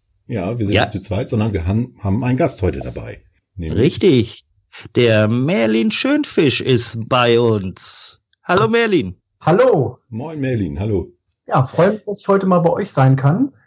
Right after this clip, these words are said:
Speaker 3: Ganz aufgeregt jetzt gerade. <laughs>
Speaker 2: Oh je. Ja, du bist halt der Mann hinter der Kamera und eigentlich mit Abstand weit weg von den Mikros, die du sonst immer siehst.
Speaker 3: Ja.
Speaker 2: Ne? Merlin,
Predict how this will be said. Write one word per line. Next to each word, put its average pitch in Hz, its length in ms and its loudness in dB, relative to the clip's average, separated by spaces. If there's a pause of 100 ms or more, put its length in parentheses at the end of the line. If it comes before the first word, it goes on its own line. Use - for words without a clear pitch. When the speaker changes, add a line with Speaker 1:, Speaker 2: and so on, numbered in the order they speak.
Speaker 3:
Ganz 180 260 2
aufgeregt 147 520 2
jetzt 131 200 0
gerade. 120 340 0
<laughs> 659 40 -4 (920)
Speaker 2:
Oh 180 80 4
je. 247 760 2 (220)
Ja, 170 140 4
du 156 100 2
bist 143 220 0
halt 151 220 2
der 127 120 4
Mann 131 260 2
hinter 143 340 0
der 143 100 2
Kamera 151 640 2
und 123 340 0 (300)
eigentlich 131 400 0
mit 127 240 0
Abstand 123 640 -2
weit 120 260 2
weg 127 200 0
von 143 180 0
den 120 160 2
Mikros, 156 440 -2
die 160 120 2
du 151 140 4
sonst 139 380 -2
immer 127 220 2
siehst. - 640 -2 (360)
Speaker 3:
Ja. 131 400 2 (280)
Speaker 2:
Ne? 110 440 0 (380)
Merlin, 160 580 2